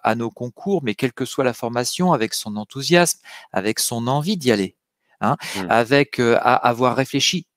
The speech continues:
Speaker 1: pourquoi on veut telle ou telle formation, et ça ne concerne d'ailleurs pas que les écoles de commerce. Euh, il faut avoir réfléchi, il faut donner du sens à sa démarche,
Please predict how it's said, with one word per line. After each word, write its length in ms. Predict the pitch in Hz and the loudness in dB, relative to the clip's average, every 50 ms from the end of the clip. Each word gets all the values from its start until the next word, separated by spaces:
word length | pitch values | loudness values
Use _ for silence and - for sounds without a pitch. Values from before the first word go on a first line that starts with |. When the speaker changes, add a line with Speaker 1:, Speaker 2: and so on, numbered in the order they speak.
| _ _ - | _ _ 2
Speaker 1:
pourquoi 500 | 170 175 - - - - 240 226 180 - - - - _ _ - | 2 2 2 -2 0 2 4 4 4 2 -2 -12 -20 _ _ -6
on 100 | - 131 | -6 -4
veut 220 | - - 135 131 | -2 0 -2 -2
telle 320 | - _ - 156 151 139 131 | 0 _ 2 2 2 2 0
ou 40 | |
telle 220 | 117 - 139 135 117 | -2 -2 -2 -2 -2
formation, 500 | - - 123 120 123 120 117 - - 110 | -2 -4 -4 -2 -2 -2 -4 -4 -6 -6
et 60 | 104 | -6
ça 140 | - - 110 | -4 -6 -6
ne 40 | 101 | -6
concerne 320 | - 117 - - 127 120 | -8 -8 -6 -6 -6 -2
d'ailleurs 280 | 110 110 110 113 - - | -2 0 0 0 -4 -2
pas 180 | _ 135 127 | _ -2 -2
que 140 | - - 123 | 0 -4 -4
les 200 | 113 113 101 107 | -4 -4 -4 -6
écoles 220 | 113 - - 107 | -6 -4 -4 -4
de 80 | 104 113 | -4 -2
commerce. 480 | - - 156 170 185 170 151 - - - - - - - - - - - | -2 0 2 2 2 2 0 -2 -6 -8 -12 -14 -12 -12 -12 -6 -2 0
Euh, 140 | 104 - - | 0 0 -2
il 80 | 135 | -4
faut 180 | - - - 156 | -8 -2 2 2
avoir 240 | 147 131 131 120 117 | 2 4 2 2 2
réfléchi, 440 | 120 139 123 - 156 147 - - 202 | 2 0 2 2 0 0 2 0 -2
il 80 | 175 - | -4 -6
faut 180 | - - 127 | -4 -2 -2
donner 360 | 113 101 151 160 165 170 165 | 0 2 2 4 6 4 4
du 120 | 139 156 170 | 2 0 -2
sens 580 | - - - 220 202 185 - - - - - - - - - _ | -2 0 2 2 0 0 -2 -4 -4 -4 -8 -10 -18 -20 -8 _
à 120 | - 107 110 | -2 -2 -2
sa 180 | - - 120 | 0 -2 -2
démarche, 500 | 107 117 113 110 107 101 101 - - - | -2 -2 -2 -2 -2 -4 -4 -6 -8 -8